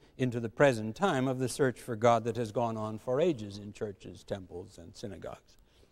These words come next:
But what characterizes the modern quest is the struggle with doubt, which arises from the presence of evil. And in the twentieth century, evil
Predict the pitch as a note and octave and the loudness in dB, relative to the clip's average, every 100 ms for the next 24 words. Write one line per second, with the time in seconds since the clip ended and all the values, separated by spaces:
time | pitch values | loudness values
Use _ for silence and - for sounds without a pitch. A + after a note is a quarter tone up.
0 | _ _ _ _ _ _ B2+ C3+ D3+ - | _ _ _ _ _ _ 2 4 4 4
1 | A#3+ B3+ - F3+ E3 D3+ C#3 B2 B2+ B2+ | 4 2 2 4 8 6 4 -2 0 2
2 | C#3+ D#3+ C#3+ A2 A2 - A2 F#2+ - - | 6 6 4 -2 0 4 4 2 -6 -14
3 | - - _ C#3+ C#3 C3 B2 A#2+ - D3+ | -20 -20 _ 0 0 0 -4 -6 4 4
4 | C#3 B2 A#2 A2+ A2 - A2+ C#3+ A2 E2+ | 6 2 -2 -2 -4 -4 4 6 6 0
5 | - - - _ _ _ _ _ _ _ | -14 -20 -20 _ _ _ _ _ _ _
6 | G#2+ - A2 A2 G2+ F#2 F2 F#2+ G2+ - | -10 -8 0 4 4 2 -8 -18 -20 -20
7 | _ G#2+ G#2 G2+ B2+ A#2 F#2+ F2 - - | _ -12 -12 -4 0 0 -2 -14 -20 -20
8 | - G#2 C#3+ F#2+ F2+ - _ _ _ _ | -8 0 0 0 -6 -18 _ _ _ _
9 | _ - A2+ B2 A#2+ A2 G3 G#3 B2+ G#2+ | _ -6 0 0 0 4 6 6 4 0
10 | A#2+ G#2 - A#2 B2 - E3+ G#2+ G2 | -4 -6 -4 -2 -2 -2 -4 -4 -8